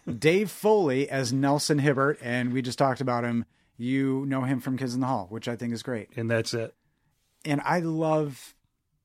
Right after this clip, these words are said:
Speaker 1: love Kids in the Hall.
Speaker 2: Oh, yeah?
Speaker 1: I do. And what's interesting, and I was reflecting on that a little bit, because my kids know a little bit about the Kids in the Hall.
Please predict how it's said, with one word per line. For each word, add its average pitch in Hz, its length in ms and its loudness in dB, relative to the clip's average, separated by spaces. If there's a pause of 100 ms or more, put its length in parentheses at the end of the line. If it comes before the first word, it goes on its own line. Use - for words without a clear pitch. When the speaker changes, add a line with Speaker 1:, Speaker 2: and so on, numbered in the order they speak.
(100)
Speaker 1:
love 104 400 -6
Kids 101 240 -16
in 107 80 -14
the 92 60 -12
Hall. 90 240 -20 (460)
Speaker 2:
Oh, 135 140 6
yeah? 127 240 4 (200)
Speaker 1:
I 135 100 -4
do. 120 400 -4 (260)
And 131 460 -2
what's 135 340 -6
interesting, 185 440 -2
and 135 80 2
I 127 40 0
was 131 160 -4
reflecting 151 460 0
on 113 140 -4
that 110 120 -6
a 113 60 -6
little 110 180 -8
bit, 113 160 -8
because 120 460 -4 (320)
my 135 160 0
kids 143 680 -4 (140)
know 123 560 -2
a 131 40 -8
little 120 300 -6
bit 110 140 -6
about 110 220 -4
the 110 60 -14
Kids 104 200 -8
in 107 60 -8
the 104 80 -8
Hall. 101 260 -10